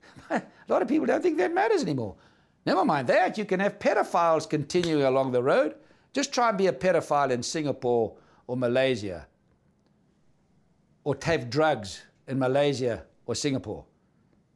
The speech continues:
People call them crazy, but they're right. There are no drugs in Singapore. There are no guns. And I know what a great country this is. But wherever I go, people say, "The Americans are barbaric." That's, that you hear that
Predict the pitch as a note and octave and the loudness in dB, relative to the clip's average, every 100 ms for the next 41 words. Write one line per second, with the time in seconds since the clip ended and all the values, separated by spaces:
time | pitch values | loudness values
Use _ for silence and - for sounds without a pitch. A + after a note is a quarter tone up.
0 | _ C#4+ D4+ - E3 D3+ C#3 - - - | _ -4 -2 -2 2 2 0 -6 -14 -8
1 | F#3+ F4+ G3+ A2 A#2+ C3 D#3+ C#4 D4+ F3+ | -2 -2 -2 -6 -8 -6 -2 -2 -4 -6
2 | G#3 D#4+ B3 D3+ A#2+ - _ _ _ _ | -4 -4 -2 -4 -4 -14 _ _ _ _
3 | _ D3+ C3+ F#3 F3+ B3 E4 - _ _ | _ -10 -6 -4 -4 -6 -8 -10 _ _
4 | _ _ _ _ _ _ _ C4 D4+ D#3+ | _ _ _ _ _ _ _ 0 2 2
5 | D3 G#3+ F#4+ G4 - - _ _ _ - | 0 0 -2 -8 -12 -16 _ _ _ -20
6 | _ - D3 D3+ F#3 G#3+ F3 D#3 B2 C#3 | _ -4 -2 2 2 2 2 2 2 0
7 | C3+ C#3 A2+ A#2 A2 - G#2 D#3 D3+ G#3+ | 0 -4 -4 -6 -6 -6 -4 -2 2 2
8 | B3 G#3+ F#3+ E3 E3 E3 D#3 C3+ C#3+ C3 | 4 4 2 4 2 0 -4 0 -2 -2
9 | - - F#3+ D#3+ F3+ E3 C#3 A#2 A#2 A2+ | -8 -12 -6 -2 -2 -2 -4 -4 -4 -4
10 | G#2+ G#2 F#2 - _ _ - G#3 - - | -4 -6 -10 -14 _ _ -2 -2 -2 -10
11 | - B3+ C4+ G#3 G#3+ G3+ F3+ F#3+ - | 0 0 2 2 2 4 2 0 -8